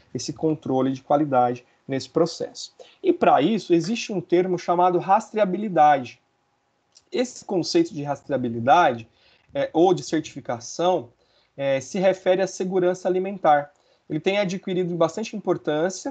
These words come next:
né, muito significativa, principalmente nos mercados internacionais de produtos agrícolas. Vamos trazer aqui pra nossa cidade, a, a Israel, a, o, o, países do mundo árabe que consomem a carne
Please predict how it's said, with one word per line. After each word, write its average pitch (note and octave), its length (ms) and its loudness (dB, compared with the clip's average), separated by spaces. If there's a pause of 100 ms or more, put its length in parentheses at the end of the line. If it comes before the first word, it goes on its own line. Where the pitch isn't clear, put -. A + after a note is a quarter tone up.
né, D#3 160 0
muito D3 280 0
significativa, F3 760 0
principalmente A3 1040 -2
nos F#3 180 -4
mercados F3+ 560 0
internacionais F3 840 -2
de E3+ 60 -8
produtos D#3+ 480 0
agrícolas. D#3+ 680 -2 (220)
Vamos C#4 260 4
trazer A3 380 0
aqui A3 200 -2
pra A#3 140 0
nossa G#3+ 240 -6
cidade, D#3+ 560 0 (400)
a, D3 580 4
a A2 60 -4
Israel, D3+ 960 2 (220)
a, C3 280 2
o, D3+ 480 -4
o, D#3+ 40 -18
países F#3+ 560 0
do E3+ 80 -2
mundo D#3+ 260 -4
árabe D#3 320 0
que F3 140 -10
consomem G#3 800 -2
a G3+ 60 0
carne G3 500 -2